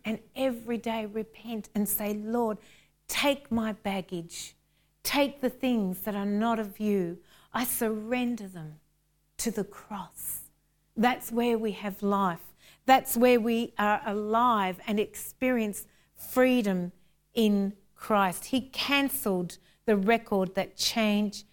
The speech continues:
contained the charges against us, and he took it and blotted it out completely. That is the life that you have in Christ Jesus.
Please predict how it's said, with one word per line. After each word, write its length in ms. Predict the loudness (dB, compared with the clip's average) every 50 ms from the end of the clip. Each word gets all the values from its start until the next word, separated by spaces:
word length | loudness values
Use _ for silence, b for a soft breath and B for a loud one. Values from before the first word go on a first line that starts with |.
| b b b
contained 640 | 0 0 2 2 2 0 2 2 2 2 2 0 0
the 80 | -4
charges 880 | -4 -4 -4 -4 -2 0 2 2 2 0 0 -2 -4 -4 -2 -4 -6 b b b b b b b
against 760 | 0 2 2 2 0 0 0 0 -2 -2 -2 -4 -4 -4 -6
us, 420 | -8 -8 -8 -6 -6 -4 -4 -6 -8 _ _ _ _ _ _ _
and 220 | 0 2 2 2 2
he 140 | 0 -2
took 400 | -4 -4 -4 -2 -2 -2 0 0
it 260 | -2 -4 -4 -6 -12 -10 _
and 240 | 2 2 2 2 2
blotted 540 | 0 0 4 6 6 6 4 4 0 -2 -2
it 100 | 0 2
out 460 | 2 2 2 2 0 -4 -12 b b b b b b _
completely. 960 | 0 2 2 2 0 -2 -2 2 2 4 2 2 -2 -2 -2 -2 -2 -4 -6 -12 _ _ _ _ _ _ _ _ -2
That 240 | 2 2 4 4 4
is 180 | 2 0 0
the 140 | 0 -2 0
life 560 | 0 2 2 2 0 0 -2 -4 -6 -8 -8 -12 -18 -20 _ _ _ -20 -20 _ _ _ 0
that 220 | 2 2 2 2
you 160 | 2 2 2
have 500 | 0 -2 -6 -8 -8 -6 -6 -6 -8 -10 -12 -16 -20 -20 -20 _ _ _ _ _ _ _ _
in 200 | 0 2 2 2
Christ 580 | 0 -4 -4 -2 0 0 0 -2 -4 -8 -6 -4
Jesus. 800 | -2 0 0 0 -2 -4 -6 -10 -10 -10 -8 -8 -8 -8 -8